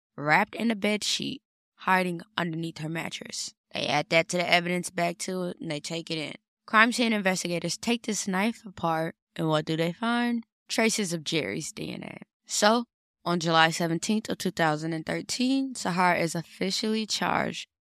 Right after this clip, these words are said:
with the murder of Jerry Wheeler. And she's also charged with burglary and armed robbery. Now, along with Jerry's family, the detectives, the whole d-, police department, they're relieved. They're like, "Yes, we finally caught this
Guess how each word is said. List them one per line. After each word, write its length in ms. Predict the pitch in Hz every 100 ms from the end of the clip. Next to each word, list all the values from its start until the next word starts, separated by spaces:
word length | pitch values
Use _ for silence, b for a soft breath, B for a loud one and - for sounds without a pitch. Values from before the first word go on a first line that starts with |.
| _
with 180 | 170 -
the 100 | 151
murder 460 | 151 156 165 170 170
of 160 | 147 143
Jerry 380 | - 147 151
Wheeler. 540 | 156 147 - - - 165 _ _
And 320 | - 185 196
she's 200 | 196 180
also 280 | 165 165 -
charged 400 | 165 156 156 160
with 140 | - 175
burglary 440 | 147 165 - -
and 120 | 80
armed 240 | - - -
robbery. 460 | - - - - _ _ _
Now, 460 | 175 175 175 175 - _
along 320 | 175 180 190
with 140 | 220 202
Jerry's 380 | 220 214 214
family, 540 | - - 196 202 196 196
the 180 | - 170
detectives, 640 | 175 - 202 - 196 185
the 60 | 165
whole 180 | 175
d-, 120 | 202 - -
police 300 | - 175 -
department, 480 | 160 170 151 147 -
they're 100 | 170
relieved. 640 | 156 135 156 196 160 -
They're 80 | 202
like, 200 | 165 175
"Yes, 320 | 190 165 -
we 60 | 170
finally 320 | - 175 175
caught 280 | - 170 175
this 200 | 170